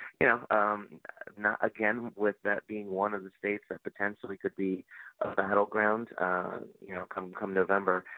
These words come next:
um, it's a very curious decision to kind of ignore voters in, in a state that you might need to retain the presidency if you're, if you're a Democrat. So, yeah,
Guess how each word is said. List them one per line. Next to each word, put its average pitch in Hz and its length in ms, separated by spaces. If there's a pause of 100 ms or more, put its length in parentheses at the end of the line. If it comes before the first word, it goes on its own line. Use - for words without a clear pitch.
(220)
um, 87 320
it's 95 160
a 92 40
very 92 320
curious 92 360
decision 92 440 (100)
to 87 80
kind 90 220
of 85 140 (100)
ignore 92 680 (340)
voters 92 500
in, 90 260
in 95 140
a 90 140
state 92 180
that 85 140
you 90 60
might 87 220
need 87 240 (120)
to 87 180
retain 87 380
the 85 60
presidency 85 600
if 82 140
you're, 85 220
if - 240
you're 85 160
a 82 80
Democrat. 87 480 (120)
So, 98 220 (560)
yeah, - 380